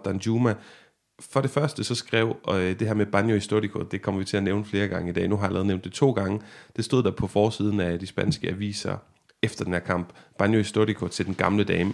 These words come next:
Øh, et historisk bad til en gammel dame. Øh, du får ikke lov at oversætte den her Baño Histórico endnu, den kommer lige om lidt, men, øh,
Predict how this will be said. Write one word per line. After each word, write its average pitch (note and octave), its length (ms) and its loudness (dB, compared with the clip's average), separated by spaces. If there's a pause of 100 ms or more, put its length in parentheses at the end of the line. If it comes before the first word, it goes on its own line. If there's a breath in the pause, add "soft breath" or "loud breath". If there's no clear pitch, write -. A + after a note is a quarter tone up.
Øh, F#2+ 280 4
et G#2 80 2
historisk B2+ 400 2
bad G#2 180 2
til G2+ 140 -2
en F#2+ 60 -2
gammel G2 260 2
dame. F#2+ 280 2 (600 loud breath)
Øh, G#2 240 4
du B2 60 2
får C#3 120 6
ikke D3 120 6
lov D#3 140 10
at C#3 60 10
oversætte B2 380 4
den A2 80 2
her G2+ 100 8
Baño G2+ 280 6
Histórico G#2+ 380 0
endnu, G2 200 2
den G2+ 100 2
kommer G#2+ 240 2
lige G2 120 4
om G2+ 60 2
lidt, G#2 200 2
men, F#2+ 260 6
øh, F#2 160 2